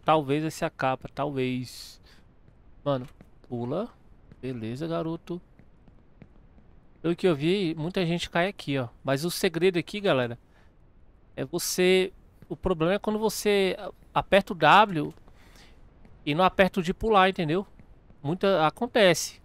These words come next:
Tu, tu não sabe o time de, de apertar o botão de pular. Mas é bom você treinar no chão, né? Antes de você ir, pra você familiarizar um pouco com as mecânicas do jogo, né?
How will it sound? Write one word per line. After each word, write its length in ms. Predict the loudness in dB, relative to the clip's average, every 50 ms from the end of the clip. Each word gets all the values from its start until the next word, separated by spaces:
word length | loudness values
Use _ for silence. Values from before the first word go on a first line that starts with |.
| -12
Tu, 320 | -8 -6 -6 -4 -6 -6 -8
tu 120 | -8 -10
não 80 | -8 -8
sabe 260 | 0 2 2 2 2
o 60 | -2 0
time 360 | 4 6 6 6 6 2 -2
de, 240 | -4 -4 -6 -6 -8 -10 -14 -20 -20 -20 -20 -20 -20 -20 -20 -20 _ -20 _ _ _ -4
de 60 | -4
apertar 300 | -2 -2 -4 -4 -2 -2
o 40 | -2
botão 220 | -2 -4 -4 -4
de 80 | -4 -6
pular. 480 | -4 0 2 4 4 4 2 0 -4 -14 -20 -20 -20 -20 -20 -20 -20 -20 -20 -20 -20 _ -20 -20 -20 -20 -20 -20 -20 -20 -20 -20 -20 -20 -20 -20 -20 -20 -20 -20 -20 -20 -20 -20 -20 -20 -20 -20 -20 -20 -10 -8
Mas 120 | -4 -4
é 80 | -2 0
bom 160 | 0 0 0
você 180 | 0 -2 -6
treinar 380 | -4 -2 -2 0 2 2 2 2
no 80 | 0 0
chão, 300 | -2 0 2 2 2 2
né? 140 | 2 0
Antes 180 | 0 0 -2 -2
de 60 | -2
você 400 | -2 -2 -4 -2 0 0 0 0
ir, 60 | 0
pra 140 | -2 -4 -4
você 240 | -4 -6 -6 -8 -8 -10 -14 -20 -20 -20 -20 -20 -20 -20 -20 -20 -20 -20 -20 -20 -20 -20 -20 -20 -20 -20 0
familiarizar 580 | 2 2 4 4 4 6 6 6 4 4 2 2
um 60 | 0
pouco 320 | 0 0 0 -2 -2 -2 -4
com 80 | -4
as 100 | -4 -4
mecânicas 600 | -4 -6 -6 -6 -4 -4 -4 -2 -2 -4 -4 -2
do 120 | -2 -4 -4
jogo, 360 | -2 -2 -2 -2 -2 -4 -6
né? 100 | -8